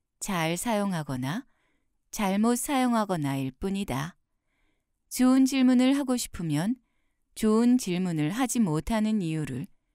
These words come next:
이해해야 한다. 토론을 잘하고 싶으면 당연히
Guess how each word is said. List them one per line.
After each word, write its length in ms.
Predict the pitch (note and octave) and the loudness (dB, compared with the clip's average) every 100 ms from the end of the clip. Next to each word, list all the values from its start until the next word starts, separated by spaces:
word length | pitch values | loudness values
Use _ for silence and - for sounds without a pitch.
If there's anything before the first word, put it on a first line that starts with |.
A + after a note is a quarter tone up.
| _ - | _ -8
이해해야 580 | E3 F3+ F#3 G3 G3 F#3+ | -2 0 0 -2 -2 -2
한다. 480 | F#3+ C3 C3+ F3 _ _ _ _ _ _ _ _ | -4 -6 -6 -8 _ _ _ _ _ _ _ _
토론을 680 | - C#4 B3 A#3+ F#3+ F3 F3 | -4 0 2 2 0 -2 -4
잘하고 520 | - G#3+ G3+ A3 G3+ | -4 -4 -2 -2 -2
싶으면 580 | G3+ - D#3+ C#3 C#3 A#3 - _ _ _ | -6 -8 -6 -4 -2 -4 -6 _ _ _
당연히 600 | - E3+ F3+ F#3 C#3+ F3 | -8 -4 -4 -4 -4 -4